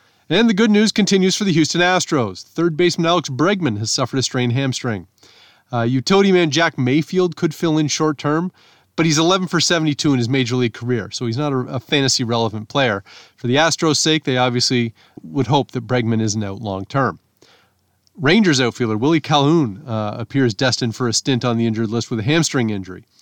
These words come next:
Uh, this is a good opportunity for Nick Solak to stip in, uh, stick in the lineup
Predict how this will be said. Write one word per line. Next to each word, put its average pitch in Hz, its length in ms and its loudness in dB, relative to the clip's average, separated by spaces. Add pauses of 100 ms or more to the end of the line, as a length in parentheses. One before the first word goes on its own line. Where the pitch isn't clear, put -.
(380)
Uh, 113 180 0
this 165 220 2
is 220 60 -2
a 226 40 2
good 180 160 4
opportunity 165 480 2
for 151 140 -2
Nick 147 140 2
Solak 151 540 0
to 113 100 -14
stip - 240 -6
in, 107 120 -8 (300)
uh, 107 220 -2
stick - 280 -2
in 127 100 0
the 120 60 0
lineup 127 420 0